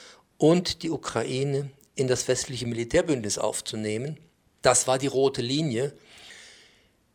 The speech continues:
Eingangs des Interviews erwähnte ich, es geht um Beziehungen zwischen Ukraine und Russland. In der Ukraine wurden auch Teile für russische Militärsysteme gefertigt.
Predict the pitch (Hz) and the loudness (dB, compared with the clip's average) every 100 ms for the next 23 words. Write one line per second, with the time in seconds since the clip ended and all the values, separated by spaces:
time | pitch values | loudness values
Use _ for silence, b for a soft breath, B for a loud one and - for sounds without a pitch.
0 | _ - 139 143 147 - 135 143 139 127 | _ 0 2 4 4 2 2 2 2 4
1 | 135 135 - 117 120 131 139 123 - 110 | 2 0 0 2 2 0 -2 -8 -6 -4
2 | - 127 - 113 110 - 151 170 190 185 | 0 -2 -2 -6 0 2 4 4 2 -2
3 | - _ _ - - 170 180 170 - - | -10 _ _ -4 0 2 2 -2 -4 -2
4 | - 151 156 151 - B B B B _ | 0 0 0 -2 -4 B B B B _
5 | - 175 214 - - - - _ _ _ | 8 10 10 4 -2 -4 -18 _ _ _
6 | 135 139 165 131 110 180 185 - B B | 6 8 8 4 0 0 -4 -8 B B
7 | B B B B _ _ 151 160 165 147 | B B B B _ _ 0 2 2 2
8 | - 156 - 143 156 165 131 139 147 139 | 0 -2 2 4 4 4 4 6 4 4
9 | 127 - - 143 151 170 156 - 151 147 | -2 0 2 4 4 4 0 0 4 4
10 | 127 127 127 151 165 151 - 135 131 135 | 4 2 2 4 4 2 2 4 4 2
11 | 135 - _ - 127 127 120 151 180 180 | -2 -10 _ -8 -2 -2 0 4 4 4
12 | 143 - 135 117 107 110 - - - - | -2 -2 -2 -2 -4 -6 -6 -8 -10 -16
13 | - - | -20 -18